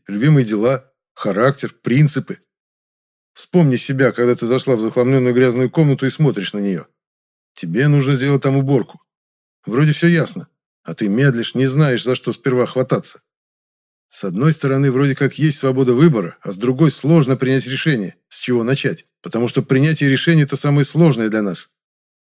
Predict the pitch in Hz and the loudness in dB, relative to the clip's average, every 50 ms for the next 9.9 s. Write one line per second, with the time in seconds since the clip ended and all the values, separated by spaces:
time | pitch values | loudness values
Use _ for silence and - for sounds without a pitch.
0 | _ _ _ _ - 87 82 82 90 87 _ - 110 104 104 95 92 92 92 98 | _ _ _ _ -14 -12 -10 -10 -12 -10 _ -6 -4 -4 -2 -2 -2 -2 -2 -2
1 | 113 123 120 107 107 90 - 95 98 95 104 113 110 104 95 87 - _ _ _ | -2 -2 -2 -2 -4 -4 -4 -6 -4 -2 -2 -2 -2 -2 -4 -8 -16 _ _ _
2 | _ _ _ _ _ _ - 85 90 95 - 101 95 92 - - 113 123 127 - | _ _ _ _ _ _ -12 -8 -8 -6 -6 -6 -6 -6 -6 -4 -4 -2 -2 -2
3 | - 113 107 101 101 95 117 113 104 98 104 - - 120 107 95 90 - - _ | -4 -4 -6 -6 -6 -6 -4 -4 -4 -4 -4 -4 -4 -4 -4 -4 -6 -8 -12 _
4 | _ _ _ _ _ _ _ _ _ _ _ _ - 95 104 104 - - - 151 | _ _ _ _ _ _ _ _ _ _ _ _ -14 -10 -8 -8 -6 -4 -4 -2
5 | 143 131 127 131 135 147 139 - 135 127 - - 147 139 123 120 - - 131 117 | 0 2 2 2 2 2 0 0 -2 -2 -2 -4 -4 -4 -4 -4 -4 -4 -6 -6
6 | - - 139 131 120 - 147 123 - - - 123 123 123 123 135 147 139 113 - | -4 -4 -4 -4 -4 -4 -4 -4 -4 -4 -2 0 2 2 2 4 2 2 0 0
7 | - 101 98 101 107 107 101 127 151 139 107 - _ - 101 - - 123 110 113 | -4 -6 -4 -2 -2 -2 -2 -2 -4 -4 -4 -6 _ -6 -6 -4 -4 -4 -2 0
8 | 120 127 117 110 131 117 101 - - 90 87 - _ _ - 117 123 135 120 117 | 0 0 0 0 0 0 -2 -4 -6 -12 -16 -18 _ _ -6 -4 -2 0 0 0
9 | 117 117 120 123 - 143 135 - 135 123 107 104 104 104 92 92 85 - | 0 0 0 0 0 -2 -2 0 0 0 2 2 0 0 -2 -2 -4 -8